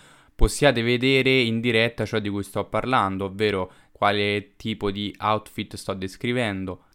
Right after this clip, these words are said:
quale spezzone della sfilata sto raccontando, eccetera, eccetera.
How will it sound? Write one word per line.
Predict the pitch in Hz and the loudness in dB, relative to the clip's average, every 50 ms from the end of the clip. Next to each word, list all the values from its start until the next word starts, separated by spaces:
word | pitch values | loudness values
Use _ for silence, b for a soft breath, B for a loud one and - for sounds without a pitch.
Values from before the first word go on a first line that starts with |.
| b | b
quale | - - 117 113 113 110 107 | -2 2 4 4 4 2 -2
spezzone | - - - 104 - - - - 113 107 107 | -4 -4 -6 -6 -6 -6 -6 -4 -4 -2 -2
della | 104 101 98 101 | -4 -4 -4 -4
sfilata | 101 - - - 117 104 104 101 101 104 107 104 - 104 101 | -6 -8 -8 -6 -2 2 4 4 4 4 2 0 -2 -4 -4
sto | - - - 104 | -4 -4 -4 -4
raccontando, | 98 98 98 - - 120 113 - - 107 92 92 90 92 107 | -2 -2 -4 -4 -6 -8 -6 -4 -2 -2 -2 -2 -4 -6 -8
eccetera, | 117 - - 104 95 92 90 | -8 -6 -4 -4 -4 -4 -6
eccetera. | 92 92 - - 98 85 87 82 82 - - | -8 -10 -12 -12 -10 -10 -10 -10 -12 -14 -16